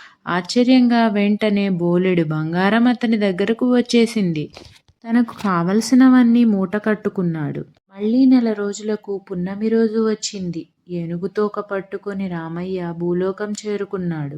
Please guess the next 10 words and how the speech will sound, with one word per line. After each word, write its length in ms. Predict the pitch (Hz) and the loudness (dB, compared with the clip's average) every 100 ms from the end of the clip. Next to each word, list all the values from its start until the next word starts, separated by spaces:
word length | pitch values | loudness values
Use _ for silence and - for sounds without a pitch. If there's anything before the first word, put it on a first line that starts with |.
| - | -18
తను 260 | _ 240 | _ -20
చూసిన 440 | 226 220 226 254 254 | -16 -14 -10 -2 0
వింతలన్నీ 800 | 233 214 208 233 233 233 220 202 196 | 0 -2 -6 -4 -2 -2 -4 -4 -6
రామయ్య 560 | 190 180 185 208 208 190 190 | -8 -6 -4 -4 -4 -4 -4
ఊరంతా 520 | 180 175 185 196 196 226 | -6 -6 -6 -8 -6 -6
చెప్పాడు. 680 | 226 226 _ 214 202 175 165 _ _ _ _ | -4 -6 _ -8 -6 -6 -8 _ _ _ _
వింత 260 | 185 180 180 | -6 -6 -4
వస్తువుల్ని 720 | 202 208 202 - 220 214 220 | -4 -4 -6 -2 0 2 0
చూపాడు. 580 | 214 220 220 214 202 175 175 | -2 -6 -4 -4 -2 -4 -6
కొంతమంది 800 | 190 190 190 180 180 190 196 | -8 -8 -8 -8 -6 -6 -6